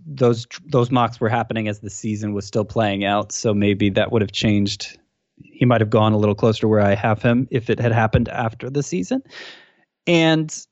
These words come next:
you know, that's kind of been the story of his short career so far, he, going back to last year, too. Very, very up and down. And I, I don't know that there's any explain, explanation for that. It may be a total fluke, but,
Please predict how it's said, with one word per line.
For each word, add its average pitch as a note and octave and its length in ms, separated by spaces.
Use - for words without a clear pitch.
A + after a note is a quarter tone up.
you F#3 80
know, G#3+ 80
that's E3+ 220
kind E3+ 320
of D3+ 100
been C#3+ 200
the C3+ 80
story C3 400
of A#2+ 120
his A#2 220
short C3 280
career C3+ 320
so A2 180
far, G2 200
he, G2 220
going A2+ 220
back A2 180
to A#2+ 80
last B2+ 380
year, G#2 80
too. C3+ 340
Very, C3+ 800
very A#2 420
up G#2+ 220
and A2 160
down. G2 380
And C#3 120
I, D3+ 100
I C3 120
don't C#3+ 160
know B2+ 100
that B2 160
there's A#2 160
any A2 160
explain, G#2+ 480
explanation A2 560
for D#3 80
that. E3+ 180
It C#3+ 60
may A2+ 160
be A2+ 160
a - 20
total G#2 300
fluke, D#3 480
but, G2+ 300